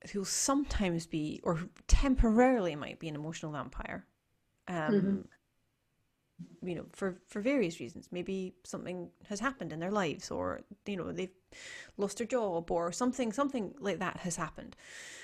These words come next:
Speaker 1: Um, and I heard somebody say a really interesting thing about emotional vampires. They were like, "It's not necessarily about, you know, it's not about cutting them out of your life completely in that sense,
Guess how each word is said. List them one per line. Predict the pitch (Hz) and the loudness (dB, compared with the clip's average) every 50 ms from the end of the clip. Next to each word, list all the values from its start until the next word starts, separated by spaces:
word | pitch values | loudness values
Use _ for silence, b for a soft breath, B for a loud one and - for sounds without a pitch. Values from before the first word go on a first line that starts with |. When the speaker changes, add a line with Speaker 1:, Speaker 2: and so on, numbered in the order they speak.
| B B B | B B B
Speaker 1:
Um, | - 196 196 190 185 185 185 185 185 190 185 196 247 - _ _ _ _ _ _ _ _ _ _ _ _ _ _ _ _ _ | 4 8 10 10 10 10 8 6 2 -2 -4 -6 -10 -14 _ _ _ _ _ _ _ _ _ _ _ _ _ _ _ _ _
and | - 226 | 2 6
I | 240 240 | 6 6
heard | 240 247 277 311 349 349 | 6 6 6 4 4 2
somebody | 349 - 294 262 247 233 220 | 2 2 2 4 4 4 2
say | - - 202 185 185 180 180 175 175 165 - - _ _ _ | 0 -2 -2 0 2 2 0 0 -2 -4 -6 -10 _ _ _
a | 185 185 | -6 -2
really | 190 220 262 285 269 247 | 2 4 4 6 6 4
interesting | 233 226 - 202 185 - - 175 | 4 2 0 -4 -4 -4 -6 -6
thing | 165 - 175 165 | -4 -4 -6 -6
about | - - 147 - - | -6 -8 -8 -8 -6
emotional | 180 180 175 - - - | -8 -6 -6 -8 -8 -8
vampires. | 196 156 151 - - - - 196 - | -10 -10 -10 -10 -12 -14 -14 -12 -12
They | 156 | -12
were | - | -10
like, | 160 135 - - | -8 -10 -10 -10
"It's | - - - - | -14 -14 -6 -2
not | 254 277 285 277 - | -2 -2 -2 -2 -2
necessarily | 247 247 233 - 254 - - 214 202 202 196 | -4 -4 -2 -4 -6 -4 -2 -2 -2 -2 -4
about, | 185 - - 180 - - - - | -6 -6 -4 -4 -4 -4 -6 -8
you | - 185 | -8 -8
know, | 180 - | -6 -8
it's | - - - | -8 -8 -10
not | 233 220 - | -8 -8 -6
about | 214 214 - - _ _ | -8 -8 -10 -10 _ _
cutting | - - - - 202 196 | -4 -4 -2 -2 -2 -2
them | 190 180 | -2 -2
out | 170 160 | -2 -2
of | 165 175 | -4 -4
your | 185 175 180 | -2 -2 -2
life | 175 175 160 156 - - - - - - - - - _ _ _ _ _ _ | -2 -2 -4 -4 -4 -8 -10 -10 -12 -16 -20 -20 -20 _ _ _ _ _ _
completely | - 185 175 - - 190 175 - - _ - 120 107 214 208 - _ _ _ _ _ _ _ _ _ - | -6 2 2 2 2 2 -4 -4 -8 _ -8 -6 -6 -6 -6 -10 _ _ _ _ _ _ _ _ _ -6
in | 175 165 | -6 -4
that | 151 - - | -6 -8 -10
sense, | - - 143 - - - - | -10 -8 -8 -10 -10 -12 -18